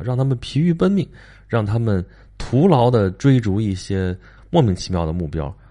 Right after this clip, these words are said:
啊，反正是要给他们制造一个两难的境地啊，就是要么这样，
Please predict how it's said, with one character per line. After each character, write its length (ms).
啊， 140
反 380
正 220
是 300
要 140
给 140
他 120
们 100
制 180
造 200
一 100
个 240
两 380
难 140
的 100
境 260
地 180
啊， 120
就 120
是 180
要 120
么 120
这 220
样， 200